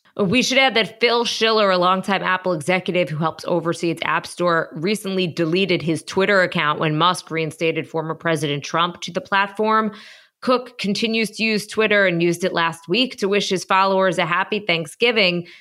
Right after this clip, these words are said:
And Musk tweeted last week about building his own phone if Apple and Google booted Twitter from their app stores. I mean, does,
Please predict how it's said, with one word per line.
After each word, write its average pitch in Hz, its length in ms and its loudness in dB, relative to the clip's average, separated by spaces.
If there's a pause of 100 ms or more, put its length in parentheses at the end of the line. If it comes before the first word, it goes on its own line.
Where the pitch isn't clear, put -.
(280)
And 185 280 2
Musk 285 400 2
tweeted 226 420 0
last 214 240 0
week 226 160 0
about 190 260 0
building 190 360 2
his 185 160 2
own 226 320 2
phone 208 520 2
if 170 180 0
Apple 196 420 0
and 170 200 0
Google 175 600 0 (280)
booted 208 540 0
Twitter 208 320 0
from 185 180 -4
their 175 140 0
app 196 240 0
stores. 170 400 0 (320)
I 226 80 -2
mean, 254 200 0
does, 240 200 2